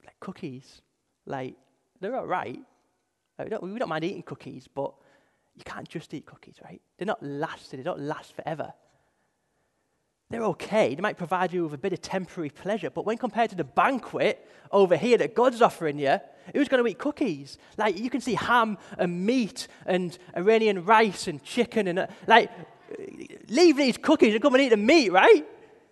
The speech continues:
Vegans, I'm sorry. Okay, come to the banquet, all right? God has more for us than the world could ever offer. He offers us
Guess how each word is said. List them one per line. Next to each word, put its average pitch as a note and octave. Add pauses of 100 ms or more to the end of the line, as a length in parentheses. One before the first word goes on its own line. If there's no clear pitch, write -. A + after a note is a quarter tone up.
(320)
Vegans, F3+
I'm D3+
sorry. C#3
Okay, G#3+ (260)
come E4
to D#4+
the D#4
banquet, C#4
all A3
right? A#3+ (300)
God D4+
has B3
more B3+
for A#3+
us A3
than G#3+
the G#3
world A#3
could G3+
ever G3+ (260)
offer. A3 (1600)
He C4
offers B3+
us A3+